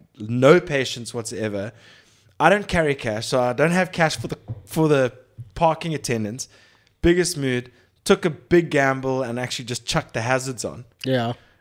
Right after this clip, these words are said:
Speaker 1: Ran, ran inside, had this conversation all in about five, ten minutes. And I said, "You don't, do you not even, do you guys even know what this thing does?" And they were like, "No."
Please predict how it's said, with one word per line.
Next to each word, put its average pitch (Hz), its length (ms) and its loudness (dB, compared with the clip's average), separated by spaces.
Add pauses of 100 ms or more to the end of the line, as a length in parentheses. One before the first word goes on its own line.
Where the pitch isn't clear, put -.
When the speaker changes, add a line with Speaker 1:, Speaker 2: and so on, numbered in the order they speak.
(460)
Speaker 1:
Ran, 127 400 2
ran 143 260 2
inside, 117 560 -4 (160)
had 165 280 -2
this 160 200 0
conversation 143 680 -2
all 139 240 2
in 135 140 0
about 120 440 -2 (760)
five, 98 360 -6
ten 95 280 -8
minutes. - 380 -16 (480)
And 110 160 -8
I - 20 -4
said, 117 400 -6
"You 160 220 -2
don't, 302 220 -4
do 180 100 -4
you 185 60 0
not 220 140 0
even, 180 300 -8
do 151 80 -4
you 190 140 0
guys 202 260 0
even 180 180 -2
know 151 120 2
what 151 180 -2
this 135 140 -8
thing 135 160 -4
does?" 127 460 -2 (1000)
And 127 340 0
they 127 60 -4
were 123 80 -4
like, 123 160 -10
"No." 156 320 -4